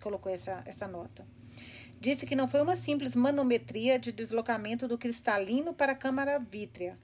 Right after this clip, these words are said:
mas que foi mais complicado, pois tiveram que extrair a catarata. mister Wilson desaprova completamente a técnica de manometria de deslocamento.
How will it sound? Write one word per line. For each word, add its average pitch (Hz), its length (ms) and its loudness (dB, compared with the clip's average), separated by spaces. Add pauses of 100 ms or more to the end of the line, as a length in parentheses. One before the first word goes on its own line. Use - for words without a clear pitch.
(220)
mas 208 180 0
que 233 100 -6
foi 233 160 2
mais 233 160 2
complicado, 196 720 0 (100)
pois 202 160 -6
tiveram 220 320 0
que 240 140 -6
extrair 277 580 -2
a 233 60 2
catarata. 175 680 -8 (460)
mister 220 420 0
Wilson 233 360 -2
desaprova 214 560 -2 (120)
completamente 269 920 0 (180)
a 269 140 -6
técnica 247 500 2
de 233 140 -2
manometria 254 760 0
de 233 140 -8
deslocamento. 233 800 -4